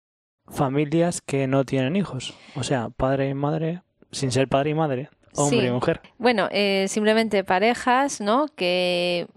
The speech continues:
Speaker 2: la mayoría también puede que no se casen, eh, sea civil o religioso el matrimonio, pero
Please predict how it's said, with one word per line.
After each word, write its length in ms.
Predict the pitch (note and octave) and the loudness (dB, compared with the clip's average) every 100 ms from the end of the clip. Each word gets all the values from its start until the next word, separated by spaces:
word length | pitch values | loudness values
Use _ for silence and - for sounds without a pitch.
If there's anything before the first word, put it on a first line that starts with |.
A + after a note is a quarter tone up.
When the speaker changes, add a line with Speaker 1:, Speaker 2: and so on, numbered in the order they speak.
| - E3+ F#3+ | -18 -12 -4
Speaker 2:
la 120 | F#3 | 0
mayoría 720 | F#3+ F3 E3+ F3 G3+ G#3 G3 F#3+ | 2 2 0 0 0 2 2 0
también 640 | G3 G3 G#3 G#3 G3 G3 - _ _ _ _ | -2 -2 0 0 -2 -6 -12 _ _ _ _
puede 480 | - G#3 G3 F#3+ F#3 | 2 4 4 2 0
que 220 | G3 F#3 | 0 -2
no 480 | F#3 F#3+ F#3+ F#3+ F#3+ | 0 2 2 2 2
se 160 | F#3+ F#3 | -2 0
casen, 580 | G#3+ B3+ - A3 C4+ F#4 - | 0 0 0 0 0 -6 -8
eh, 320 | B3 F#3+ F3+ F3 | -6 -2 -4 -4
sea 340 | - E3+ E3+ | -2 -2 -2
civil 520 | - G3+ G3 A#3+ A#3 - | -4 -6 -2 0 -2 -2
o 160 | F3+ | -2
religioso 720 | F3+ F3+ F#3 G#3 A3 A#3 A3 | -2 -4 0 0 2 0 0
el 160 | - G3+ | 0 -2
matrimonio, 640 | G#3 G#3 G#3 A3 A3+ B3 - _ _ _ - | -2 -2 0 0 2 0 -2 _ _ _ -2
pero 360 | A3 G#3 A#3+ | 2 4 2